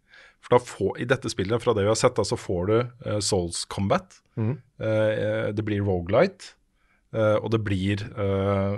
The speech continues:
Speaker 1: det, survival-elementer, og co-op, full co-op.
Speaker 2: Hmm.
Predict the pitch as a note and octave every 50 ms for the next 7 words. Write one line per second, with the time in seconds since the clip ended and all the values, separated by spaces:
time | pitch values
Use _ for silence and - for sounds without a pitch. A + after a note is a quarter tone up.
0 | - G#2 G2+ G2+ G2 - G2 - F2+ F#2+ - - A2+ G2 F2 D#2+ D2 E2+ F2 E2
1 | F#2+ - F#2+ F#2 F#2 E2+ - - G2+ F#2+ - - - A2 A2 - A2 F2+ F2+ F2+
2 | - - - - C3 C3 B2 A#2 - - _ _ - G2+ F2+ - F3 F3+ - -
3 | _ _ _ _ _ - - D3 C3